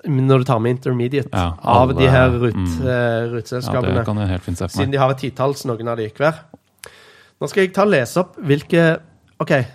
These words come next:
Speaker 1: sant? Så for at Norge da,
Speaker 2: Ja.
Speaker 1: staten Norge, politiet i Norge,
Speaker 2: Ja,
Speaker 1: skal
Speaker 2: nå er vi
Speaker 1: kunne over-
Speaker 2: tilbake i serverrommet til Get, vi nå.
Speaker 1: Ja, nå er vi
Speaker 2: Ja.
Speaker 1: tilbake i serverrommet til Get. Eh, akkurat Norge er et litt dårlig eksempel, jeg sk-, og det er fordi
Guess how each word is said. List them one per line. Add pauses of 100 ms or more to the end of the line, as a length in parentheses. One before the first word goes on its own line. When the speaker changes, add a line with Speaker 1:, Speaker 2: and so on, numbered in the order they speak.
Speaker 1:
sant?
Så
for
at
Norge
da, (440)
Speaker 2:
Ja.
Speaker 1:
staten
Norge,
politiet
i
Norge,
Speaker 2:
Ja,
Speaker 1:
skal
Speaker 2:
nå
er
vi
Speaker 1:
kunne
over-
Speaker 2:
tilbake
i
serverrommet
til
Get,
vi
nå.
Speaker 1:
Ja,
nå
er
vi
Speaker 2:
Ja.
Speaker 1:
tilbake
i
serverrommet
til
Get. (640)
Eh, (580)
akkurat
Norge
er
et
litt
dårlig
eksempel,
jeg
sk-,
og
det
er
fordi